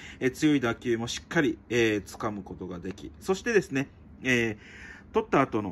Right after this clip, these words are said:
捕球から送球までの動作もしやすいモデルとなっております。で、こちらなんですけども、え、テネイシャスプロエリートレザーとなっておりまして、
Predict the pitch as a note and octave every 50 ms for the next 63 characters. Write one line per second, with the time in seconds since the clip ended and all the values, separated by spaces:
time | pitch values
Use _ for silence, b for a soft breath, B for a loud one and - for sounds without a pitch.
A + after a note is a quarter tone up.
0 | - - - B2+ - - - D3 D3 C#3 - - - - - - - - - -
1 | - - - D3 C3 C3 C3 - - E3+ F3+ F3 - F3+ F3+ E3 E3+ D#3+ D3+ C#3
2 | B2+ A#2 G2 A#2 A#2 A2 - G#2+ G2 E2+ D#2+ - - - - - - B2+ B2 A#2
3 | - - - - B2 G#2+ F#2+ - - F#2+ G2+ G2 F#2 F#2+ F#2+ F2+ - - - -
4 | - - B B B B B - B2+ B2 A#2 - - A#2 A2 G#2 G2 F#2 - -
5 | - - - B B B B B B B G#3+ G#3+ B B B B B B B E3+
6 | E3 - - F3 E3 D3+ - - - - - - - D3 D3 C#3 A#2+ A2 - -
7 | G#2 G#2+ A#2 A2 G2 - - - - - - - - - - - - - - -
8 | - - - - - B B B B B B - A#2+ - - - - - - -
9 | - - - - D#3+ D3 C#3+ D#3+ F#3+ G3 F#3+ F3+ - D#3+ C#3+ - - - - -
10 | C#3 B2+ A#2+ - - - A2+ B2+ C#3 D3+ D#3 C#3+ - - B2+ A2+ A#2+ A#2 A#2 G#2
11 | - - - - - - - A2+ B2 A#2 - - G#2 G2 F#2+ F#2 G2 G2 - -
12 | - - D3+ D3